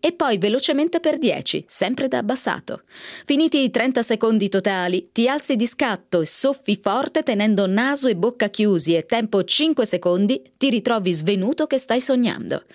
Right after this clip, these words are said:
I risultati sono garantiti, se volete provare vi consiglio di non farlo mai da soli, potreste cadere a terra a peso morto e farvi molto male.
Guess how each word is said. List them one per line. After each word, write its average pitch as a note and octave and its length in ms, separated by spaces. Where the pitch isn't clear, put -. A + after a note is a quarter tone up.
I C#4+ 100
risultati A#3+ 560
sono F#3+ 240
garantiti, G3 640
se - 160
volete F#3 320
provare G3 480
vi G3+ 140
consiglio C4 420
di A3+ 120
non G#3 120
farlo B3+ 320
mai C4 300
da B3+ 100
soli, D#3+ 400
potreste F3+ 460
cadere F3 400
a E3 80
terra E3+ 500
a D#3 60
peso F3 320
morto G3+ 500
e - 100
farvi G#3 400
molto E4 560
male. - 400